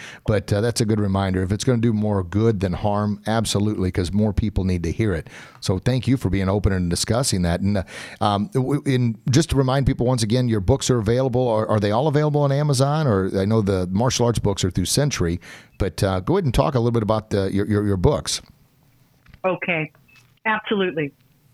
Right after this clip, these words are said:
Speaker 2: <clears throat> My first book was, uh, kinda, I took the elevator right up on that as a published writer. It was through Simon and Schuster Macmillan, and it was, um, I don't know if you remember the Complete Idiot Guys. It was a series that debuted in the nineties,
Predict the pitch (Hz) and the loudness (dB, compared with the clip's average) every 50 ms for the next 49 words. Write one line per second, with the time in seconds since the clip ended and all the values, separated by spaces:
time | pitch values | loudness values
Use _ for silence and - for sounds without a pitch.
0 | _ _ _ _ - - 196 170 165 165 190 214 262 277 - - 285 269 277 - | _ _ _ _ -8 -6 -4 -4 -2 -2 -2 -2 -2 -2 -2 -2 -2 -2 -4 -4
1 | - 240 226 208 214 - 196 180 156 180 175 165 156 143 135 - _ _ _ _ | -4 -4 -4 -4 -2 -2 -2 -2 0 -2 -2 -2 -2 -4 -6 -10 _ _ _ _
2 | _ _ _ _ _ _ _ _ - - - 214 220 214 202 185 185 180 - - | _ _ _ _ _ _ _ _ -10 -6 -4 -2 -2 0 -2 -2 -2 -4 -4 -4
3 | 214 - 208 190 190 196 190 170 165 180 170 165 156 170 170 165 170 180 175 - | -4 -2 -2 -2 0 0 0 0 0 -2 -2 0 -2 0 0 0 -2 -2 -2 -2
4 | 175 160 165 170 160 160 170 151 - 165 165 - 202 196 185 170 160 147 - - | -2 -2 0 0 0 0 -2 -2 -4 -4 -4 -2 -4 -2 -2 -2 -4 -4 -4 -4
5 | 170 165 175 185 165 160 156 160 165 151 143 - - 190 170 - - 190 180 185 | -2 -2 0 0 -2 -2 -2 -2 -2 -4 -6 -8 -6 -6 -6 -4 -2 -2 -2 -2
6 | 180 170 165 160 - - 180 156 - - 160 160 156 131 135 160 165 170 165 156 | -2 -2 -2 -2 -2 -2 -4 -2 -2 -4 -2 -2 -2 -4 -4 -4 -2 -2 -2 -2
7 | 151 143 - _ _ _ _ _ _ _ _ _ _ _ - 202 190 196 202 196 | -4 -4 -6 _ _ _ _ _ _ _ _ _ _ _ -6 -4 -2 -2 -2 -2
8 | 190 196 185 156 190 190 180 175 175 180 165 - _ _ _ _ _ _ _ _ | -2 -2 -2 0 -2 -2 0 0 0 -2 -4 -6 _ _ _ _ _ _ _ _
9 | _ _ _ _ _ _ _ _ _ _ - 185 190 202 208 202 - 220 196 180 | _ _ _ _ _ _ _ _ _ _ -4 -2 -2 0 -2 -2 -2 0 0 0
10 | 170 165 180 190 196 185 170 160 151 147 - 156 - - 202 185 - - 175 170 | 0 0 0 0 0 0 -2 -2 -2 -2 -4 -4 -4 -2 -4 -2 -2 -2 -2 0
11 | 180 165 131 - - 147 143 131 151 156 - 170 147 160 156 147 151 - - 196 | 0 -2 -2 -2 -4 -2 -2 -2 -2 -2 -2 -2 -2 -2 -2 -2 -2 -4 -2 -2
12 | 180 185 175 170 - 160 143 143 170 175 180 151 175 175 165 165 156 151 147 151 | 0 0 0 -2 -2 -4 -2 -2 -2 -2 -2 -2 -2 0 0 0 0 0 0 0
13 | 160 175 190 196 - 143 | 0 0 0 0 -2 -2